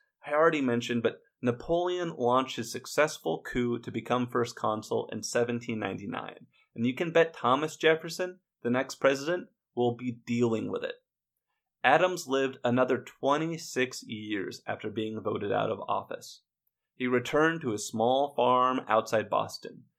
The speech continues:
where he and Abigail were content to tend to their farm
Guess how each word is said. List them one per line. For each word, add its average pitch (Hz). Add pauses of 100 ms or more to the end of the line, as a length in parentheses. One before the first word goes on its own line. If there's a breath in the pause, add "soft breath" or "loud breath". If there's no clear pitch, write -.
(140)
where 107
he 127
and 135
Abigail 143 (180)
were 117
content 139 (100)
to -
tend 160
to 170
their 160
farm 151